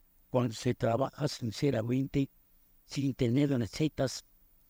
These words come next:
como los que saben pintar al gusto de la moda reinante.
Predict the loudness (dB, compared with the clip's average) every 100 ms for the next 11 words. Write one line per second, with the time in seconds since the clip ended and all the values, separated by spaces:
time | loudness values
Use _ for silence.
0 | _ _ 0 4 4 4 0 -2 -12 -8
1 | 0 2 4 0 -2 -4 0 0 0 -4
2 | _ _ _ _ _ _ 0 0 0 -2
3 | 0 0 0 0 -2 0 -2 0 -2 0
4 | 0 2 4 4 2 -4